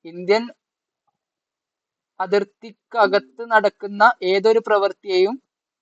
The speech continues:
ഈ ഒരു ഭാരതീയ ന്യായ സംഹിതയിൽ ഒഫൻസ് ആയി കൺസിഡർ ചെയ്യുന്ന പ്രവൃത്തിയാണെങ്കിൽ നമുക്ക് ശിക്ഷിക്കാൻ പറ്റും. അപ്പൊ ഇന്ത്യയുടെ അകത്ത് എല്ലായിടത്തും ഇത് അപ്ലിക്കബിൾ ആണ്. ഒരു സംസ്ഥാനത്തിന് ഇതിന്റെ ഒരു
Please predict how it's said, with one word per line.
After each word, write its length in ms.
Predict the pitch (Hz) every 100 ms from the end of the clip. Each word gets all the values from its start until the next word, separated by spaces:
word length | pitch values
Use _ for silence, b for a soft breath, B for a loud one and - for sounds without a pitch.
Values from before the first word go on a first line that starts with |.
| _ _ _
ഈ 140 | 196 208
ഒരു 140 | 214
ഭാരതീയ 540 | 214 196 190 190 202
ന്യായ 260 | 208 202 202
സംഹിതയിൽ 640 | 208 208 190 190 190 202
ഒഫൻസ് 460 | 220 202 202 214 226
ആയി 100 | 214
കൺസിഡർ 400 | 208 190 196 196
ചെയ്യുന്ന 200 | 196 208
പ്രവൃത്തിയാണെങ്കിൽ 680 | 208 190 - 196 185 175
നമുക്ക് 240 | 220 196 202
ശിക്ഷിക്കാൻ 480 | 196 - 175 190 247
പറ്റും. 240 | - - _ _ _ _ _ _ -
അപ്പൊ 160 | 170
ഇന്ത്യയുടെ 360 | 208 190 202 220
അകത്ത് 240 | 208 208
എല്ലായിടത്തും 420 | 220 196 196 202 226
ഇത് 100 | 208
അപ്ലിക്കബിൾ 480 | - 180 190 190
ആണ്. 200 | 180 147 -
ഒരു 160 | 180
സംസ്ഥാനത്തിന് 680 | 208 214 190 202 185 175 190
ഇതിന്റെ 300 | 196 185 185
ഒരു 180 | 196